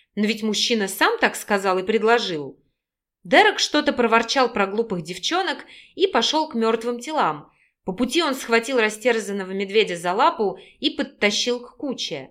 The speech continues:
Раина наблюдала, как он наклонился и принялся очищать землю от веток, сухих листьев, травы и мха.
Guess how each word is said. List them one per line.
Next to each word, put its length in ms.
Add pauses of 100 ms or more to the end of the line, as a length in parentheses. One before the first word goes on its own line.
(640)
Раина 460
наблюдала, 560
как 240
он 180
наклонился 840 (320)
и 140
принялся 580
очищать 560
землю 420
от 140
веток, 380
сухих 420
листьев, 500
травы 300
и 140
мха. 500